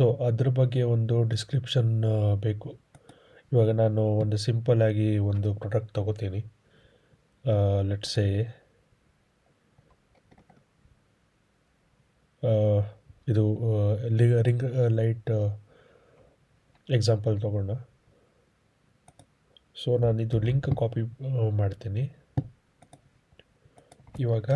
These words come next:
I am creating YouTube video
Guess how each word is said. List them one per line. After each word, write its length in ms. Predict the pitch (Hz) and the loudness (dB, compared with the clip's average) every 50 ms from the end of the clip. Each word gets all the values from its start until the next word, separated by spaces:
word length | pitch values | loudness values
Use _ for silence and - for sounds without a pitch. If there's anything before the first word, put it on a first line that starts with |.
| 156 156 143 - - - | -2 -2 -6 -8 -8 -6
I 400 | - 135 117 117 117 117 120 127 | -2 0 2 2 2 2 2 0
am 100 | 127 135 | 0 -2
creating 1000 | 123 - - - - - 117 113 110 104 110 110 - 123 113 110 104 107 135 - - - - - - - - - - - - - - _ _ _ _ _ _ - - _ - - - - - - - - - - _ _ _ - - - - - - - - - - - - _ _ _ _ _ - - - _ - - - - - - - - - - - - - - - - - - - _ _ _ _ - - | -4 -6 -8 -12 -8 -4 -2 0 0 0 0 -2 -4 -4 -4 -4 -4 -4 -6 -8 -10 -12 -12 -12 -12 -12 -12 -12 -16 -16 -16 -16 -20 _ _ _ _ _ _ -20 -20 _ -20 -20 -20 -20 -20 -20 -20 -20 -20 -20 _ _ _ -20 -20 -20 -20 -20 -20 -20 -20 -20 -20 -20 -20 _ _ _ _ _ -20 -20 -20 _ -16 -16 -16 -16 -18 -14 -10 -10 -10 -10 -12 -16 -14 -14 -14 -14 -16 -20 -20 _ _ _ _ -10 -4
YouTube 1040 | 120 120 117 117 117 - - - - - 131 117 117 113 117 117 120 117 117 - - - _ - - - - - - - - - - - - - - | 0 0 0 0 -2 -4 -10 -10 -4 -2 0 2 2 4 4 2 2 0 -2 -8 -16 -18 _ -16 -16 -16 -14 -14 -12 -10 -10 -10 -12 -12 -14 -12 -8
video 560 | - 107 110 110 104 107 107 110 110 110 113 | -4 -2 -2 -2 0 0 0 0 0 -2 -4